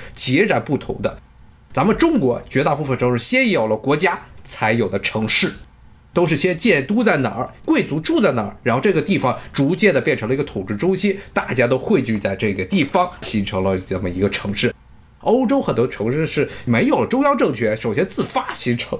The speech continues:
的。早期的时候就是一些各个部落，他们进行交易，海路便利的地方进行交易，最后就形成了像伦敦、像巴黎、像这些城市都是这么起来的。国家政权先出现之前就形成了这些城市。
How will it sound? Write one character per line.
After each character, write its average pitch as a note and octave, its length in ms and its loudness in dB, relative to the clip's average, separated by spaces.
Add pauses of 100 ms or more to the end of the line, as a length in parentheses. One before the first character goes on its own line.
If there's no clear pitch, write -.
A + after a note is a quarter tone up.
(100)
的。 - 100 -10 (560)
早 A2+ 260 0
期 - 200 2
的 - 120 4
时 B2 60 0
候 A#2 80 2
就 C3+ 160 0
是 C#3 140 0
一 C#3+ 100 -2
些 D#3 220 -2 (180)
各 G#3+ 140 0
个 E3 100 2
部 G#3 160 0
落， A3 260 0
他 A2 120 -8
们 A#2+ 100 -2
进 B2 140 -6
行 C#3 100 2
交 A#3 260 2
易， G3+ 220 0 (160)
海 - 240 0
路 E3+ 180 0
便 D#3+ 240 2
利 A3 120 2
的 D#3 60 0
地 D3 180 0
方 G#2+ 180 -2
进 G2 160 -8
行 F#2+ 100 -10
交 B2+ 240 0
易， C#3 160 -2 (260)
最 B2+ 120 0
后 A2 80 2
就 A2 80 2
形 A2 240 -2
成 G2 140 -4
了 G2 80 -4
像 B2 160 0
伦 C3+ 200 2
敦、 F#3+ 240 2 (300)
像 - 240 0
巴 F4+ 220 2
黎、 D#3 280 -2 (140)
像 C3+ 180 2
这 C3+ 120 0
些 B2+ 120 2
城 B2+ 220 0
市 C#3+ 260 -2
都 E3 140 2
是 F#3 80 0
这 A4+ 160 0
么 - 80 -2
起 - 160 -4
来 G#2 160 -2
的。 - 140 -6 (120)
国 D3+ 140 -2
家 G3+ 140 2
政 G3 180 0
权 - 180 -2
先 A#3 160 0
出 D#4 140 -2
现 B3+ 140 0
之 D#4 100 0
前 - 240 0
就 D3 100 0
形 A2+ 160 -4
成 G#2 140 -4
了 F#2+ 80 -4
这 G2+ 100 -6
些 G2+ 120 -4
城 F#2 260 -12
市。 - 220 -4